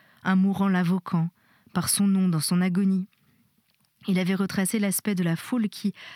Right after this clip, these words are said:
à Westminster, s'était réunie pour connaître le résultat de l'offre faite à cet étranger. Il avait montré au cardinal une demi-douzaine d'articles de journaux, tout enflammés d'un enthousiasme hystérique. Et se risquant à prophétiser,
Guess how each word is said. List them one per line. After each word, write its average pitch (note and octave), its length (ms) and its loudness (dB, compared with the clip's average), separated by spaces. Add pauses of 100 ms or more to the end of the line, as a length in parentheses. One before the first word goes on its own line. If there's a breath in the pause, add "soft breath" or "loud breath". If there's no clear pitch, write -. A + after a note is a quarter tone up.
à F3+ 100 -2
Westminster, F#3 720 0 (480 soft breath)
s'était F#3+ 280 -2
réunie G#3+ 420 2
pour - 240 -4
connaître G3 400 0
le E3+ 80 2
résultat F#3 500 0
de E3 140 0
l'offre D#3+ 420 0
faite - 260 -4
à D#3+ 60 0
cet - 240 -4
étranger. D3 500 -2 (1700 soft breath)
Il F3+ 80 0
avait F#3 160 0
montré G#3 340 0
au F#3+ 100 -2
cardinal F#3+ 520 0
une E3 160 2
demi-douzaine F3+ 680 0
d'articles E3+ 460 -4
de E3 120 0
journaux, D#3 400 0 (560 soft breath)
tout G#3+ 180 -2
enflammés G3+ 460 0
d'un E3+ 220 0
enthousiasme F3 720 -2
hystérique. - 640 -4 (880 soft breath)
Et F#3 100 0
se - 140 -2
risquant G3+ 440 0
à D3 80 0
prophétiser, F3 840 -4